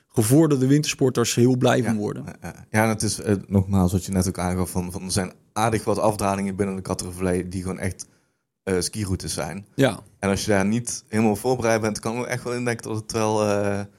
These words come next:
Speaker 1: Ja.
Speaker 2: <laughs> pittig aanpoten wordt.
Speaker 1: Ja, nee,
Speaker 2: Eh,
Speaker 1: dat is ook zo,
Speaker 2: eh,
Speaker 1: weet je. En,
Speaker 2: vakantie.
Speaker 1: eh, kijk, zo'n bijvoorbeeld, eh, de, de Montgelée is nou dus echt zo'n berg, weet je. Daar gaat een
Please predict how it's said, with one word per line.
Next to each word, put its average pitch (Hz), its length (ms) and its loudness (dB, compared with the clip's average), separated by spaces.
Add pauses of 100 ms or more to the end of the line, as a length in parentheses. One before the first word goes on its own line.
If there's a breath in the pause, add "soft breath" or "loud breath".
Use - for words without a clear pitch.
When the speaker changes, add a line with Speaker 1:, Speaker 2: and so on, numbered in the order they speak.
(460)
Speaker 1:
Ja. 123 320 2
Speaker 2:
<laughs> - 80 -20
pittig 113 240 0
aanpoten 107 480 0
wordt. 185 140 6
Speaker 1:
Ja, 202 160 6
nee, 185 140 4
Speaker 2:
Eh, 180 60 2
Speaker 1:
dat 170 140 0
is 170 140 2
ook - 80 0
zo, - 80 2
Speaker 2:
eh, 104 80 2
Speaker 1:
weet 110 180 -2
je. 147 80 6
En, 120 160 2
Speaker 2:
vakantie. 117 360 2
Speaker 1:
eh, 120 60 -2
kijk, 131 200 2
zo'n 120 260 2
bijvoorbeeld, 120 460 2
eh, 113 140 2
de, 110 580 0
de 123 80 2
Montgelée 131 520 6
is 123 120 0
nou 117 140 2
dus 110 120 -4
echt 123 160 0
zo'n 113 180 2
berg, 135 260 4
weet 113 100 -2
je. 131 60 -4
Daar 131 100 2
gaat 123 200 0
een 117 200 -2